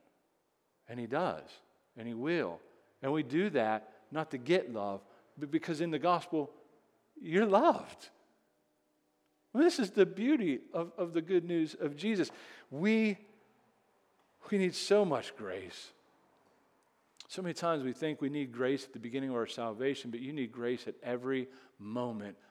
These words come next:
of your life. There's never a day in your entire life that you wake up and you're like, "Yeah, don't need that. Don't need grace. Killing it today.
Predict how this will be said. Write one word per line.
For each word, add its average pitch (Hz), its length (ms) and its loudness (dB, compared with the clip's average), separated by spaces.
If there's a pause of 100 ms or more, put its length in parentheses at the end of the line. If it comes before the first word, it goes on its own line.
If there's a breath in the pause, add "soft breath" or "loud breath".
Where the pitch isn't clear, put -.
(100)
of 107 180 -8
your 98 160 -10
life. 107 340 -2 (240 loud breath)
There's 127 280 -2
never 139 400 0
a 120 100 0
day 120 280 -4
in 110 100 -8
your 110 120 -8
entire 117 380 -4
life 113 320 -4
that 104 120 -10
you 113 200 -6
wake 117 320 -6
up 113 220 -2
and 107 100 -8
you're 110 120 -6
like, 110 200 -2 (1300)
"Yeah, 208 200 10
don't 196 240 8
need 202 160 4
that. 131 480 6 (1600)
Don't 165 220 6
need 180 160 6
grace. 185 460 12 (1000)
Killing 143 280 6
it 110 120 -6
today. 113 340 -4